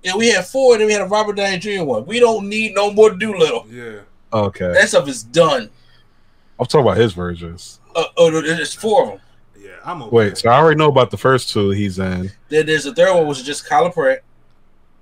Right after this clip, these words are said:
Speaker 1: There's another fourth one that's straight to D V D.
Speaker 3: There's a straight to, oh, wow.
Speaker 1: Yeah.
Speaker 2: Two, I think
Speaker 3: I
Speaker 2: two of 'em were
Speaker 3: I didn't even
Speaker 2: straight
Speaker 3: know
Speaker 2: to
Speaker 3: about
Speaker 2: D V D.
Speaker 3: the fourth. I didn't know about the fourth one.
Speaker 1: Mm-hmm.
Speaker 2: Yeah, no, no one does. We, we don't talk about that. <laughs>
Speaker 1: It's kinda like Home Alone four and five,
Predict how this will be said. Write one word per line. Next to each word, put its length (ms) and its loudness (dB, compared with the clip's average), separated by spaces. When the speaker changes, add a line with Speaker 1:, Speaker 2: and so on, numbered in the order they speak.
Speaker 1:
There's 200 -8
another 180 -10
fourth 300 -2
one 100 0
that's 100 -4
straight 180 -4
to 40 -20
D 140 -4
V 100 -6
D. 240 -8
Speaker 3:
There's 200 4
a 140 2
straight 380 0
to, 160 -12
oh, 240 -8
wow. 120 -10
Speaker 1:
Yeah. 240 4
Speaker 2:
Two, 280 -8
I 200 -4
think 220 -14
Speaker 3:
I 120 2
Speaker 2:
two 200 -2
of 100 -10
'em 100 -14
were 80 -16
Speaker 3:
I 20 -18
didn't 180 2
even 180 0
Speaker 2:
straight 20 0
Speaker 3:
know 100 4
Speaker 2:
to 40 8
Speaker 3:
about 140 4
Speaker 2:
D 60 -2
V 40 0
D. 20 0
Speaker 3:
the 80 -6
fourth. 300 2
I 80 2
didn't 160 0
know 100 2
about 200 0
the 80 -16
fourth 240 0
one. 240 -12
Speaker 1:
Mm-hmm. 520 -10
Speaker 2:
Yeah, 80 -18
no, 180 -16
no 200 -8
one 140 -10
does. 360 -16
We, 140 -20
we 140 -18
don't 200 -18
talk 220 -14
about 300 -20
that. 100 -20
<laughs> 480 -12
Speaker 1:
It's 220 -12
kinda 100 4
like 120 2
Home 220 2
Alone 140 2
four 280 4
and 60 -4
five, 360 6